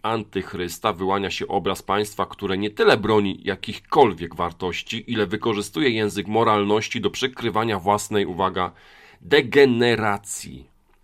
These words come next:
Hasło o obronie rodziny,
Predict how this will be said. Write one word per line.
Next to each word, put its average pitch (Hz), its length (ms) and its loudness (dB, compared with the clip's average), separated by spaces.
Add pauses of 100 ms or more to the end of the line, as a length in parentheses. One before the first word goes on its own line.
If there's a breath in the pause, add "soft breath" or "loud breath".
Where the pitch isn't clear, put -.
(720 soft breath)
Hasło 139 600 6
o 123 100 6
obronie 120 400 6
rodziny, 107 580 2